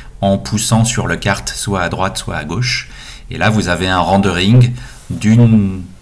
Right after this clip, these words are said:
d'un ensemble de trajectoires réalisées par l'agent, euh,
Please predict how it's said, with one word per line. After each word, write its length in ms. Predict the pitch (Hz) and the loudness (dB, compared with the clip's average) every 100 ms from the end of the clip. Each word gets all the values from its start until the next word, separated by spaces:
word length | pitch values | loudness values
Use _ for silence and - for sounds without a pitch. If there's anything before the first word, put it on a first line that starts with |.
| - - - - - | -20 -20 -20 -20 -10
d'un 180 | - 90 | -2 2
ensemble 380 | 98 107 120 123 | 2 4 4 6
de 80 | - | 4
trajectoires 720 | - 90 87 101 98 117 - | 0 -2 -4 -2 0 0 -2
réalisées 520 | 95 104 92 87 87 98 | -2 -2 -2 -4 -4 -2
par 160 | 82 | -2
l'agent, 340 | 82 82 92 113 - - - - - - - - - - - - - - - | -4 -6 -6 -8 -14 -20 -20 -20 -20 -18 -18 -16 -14 -12 -12 -12 -14 -16 -10
euh, 800 | 123 82 78 76 73 73 71 73 | -8 -8 -10 -10 -10 -12 -12 -12